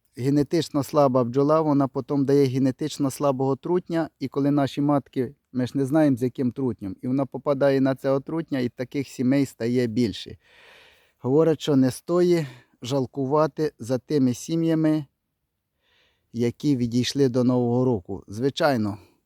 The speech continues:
з причини перед цим я прослухав сім'ї, майже в мене всі гудуть, у парох сім'ях є,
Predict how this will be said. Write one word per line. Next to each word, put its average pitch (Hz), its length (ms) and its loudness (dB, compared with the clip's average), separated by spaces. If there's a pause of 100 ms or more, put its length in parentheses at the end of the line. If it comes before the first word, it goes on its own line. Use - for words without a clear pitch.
(1200)
з - 120 -20
причини 147 480 0
перед 156 320 0
цим 170 280 2
я 135 360 2
прослухав 147 680 -2
сім'ї, 170 520 -4 (1300)
майже 127 680 0 (120)
в - 60 -20
мене 95 280 -8
всі 92 440 -8 (460)
гудуть, 120 540 -2 (320)
у 120 100 -8
парох 123 380 0
сім'ях 147 500 -2 (720)
є, 127 480 0